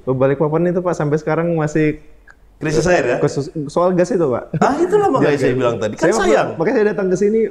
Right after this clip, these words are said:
Speaker 1: wah, ini,
Speaker 2: Hebat, kan?
Speaker 1: ini yang, ini,
Speaker 2: Nah,
Speaker 1: eh,
Speaker 2: makanya saya
Speaker 1: satu
Speaker 2: bilang,
Speaker 1: yang nggak ada di Balikpapan nih.
Speaker 2: project, makanya saya bilang, sanga-sanga dulu itu
Speaker 1: Iya.
Speaker 2: gas zaman Belanda sudah ada.
Speaker 1: Iya, Pak,
Speaker 2: Sekarang
Speaker 1: duluan.
Speaker 2: sudah nggak ada lagi.
Speaker 1: Iya, malah mundur.
Speaker 2: Malah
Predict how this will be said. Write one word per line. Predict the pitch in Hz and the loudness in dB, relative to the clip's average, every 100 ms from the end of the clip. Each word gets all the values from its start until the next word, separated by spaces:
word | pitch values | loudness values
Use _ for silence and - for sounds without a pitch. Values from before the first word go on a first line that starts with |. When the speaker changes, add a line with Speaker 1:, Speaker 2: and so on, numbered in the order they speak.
| - | -2
Speaker 1:
wah, | 147 127 | -4 -2
ini, | 123 139 | -4 0
Speaker 2:
Hebat, | 208 202 175 156 | 4 4 4 2
kan? | 160 190 220 | 2 0 2
Speaker 1:
ini | |
yang, | 208 | 0
ini, | 190 190 240 | 0 -2 -4
Speaker 2:
Nah, | 208 - | -8 -4
Speaker 1:
eh, | 143 | 2
Speaker 2:
makanya | 143 143 | 2 4
saya | 302 160 | 2 2
Speaker 1:
satu | 156 | 0
Speaker 2:
bilang, | 180 | 0
Speaker 1:
yang | 175 | 0
nggak | 165 160 | 0 0
ada | |
di | 165 | 0
Balikpapan | 160 160 165 185 180 151 | 0 -2 0 -2 -2 -2
nih. | 147 | -2
Speaker 2:
project, | - 233 226 208 147 156 - - | 2 2 4 2 0 -2 -4 -14
makanya | 180 220 208 | -6 -4 0
saya | 185 | 2
bilang, | 180 143 117 | 4 2 0
sanga-sanga | - 214 226 226 220 220 220 | -2 -2 0 -2 -2 -2 -2
dulu | 208 208 139 147 | -2 0 0 0
itu | 190 131 | 0 0
Speaker 1:
Iya. | 101 | 2
Speaker 2:
gas | - - - - - - | 0 -2 -8 -18 -16 -4
zaman | 156 180 | -2 0
Belanda | 143 120 143 | 0 0 0
sudah | 196 147 175 | -2 -2 -2
ada. | 180 110 | -2 -2
Speaker 1:
Iya, | 101 139 107 | 2 0 0
Pak, | 95 | -4
Speaker 2:
Sekarang | 113 127 | 0 2
Speaker 1:
duluan. | 135 | 2
Speaker 2:
sudah | - | 0
nggak | 339 240 | -4 -2
ada | 170 | -2
lagi. | 202 302 190 | -4 -4 -2
Speaker 1:
Iya, | 117 | -2
malah | 120 135 | 0 -2
mundur. | 139 135 127 | -2 0 -2
Speaker 2:
Malah | 120 | 0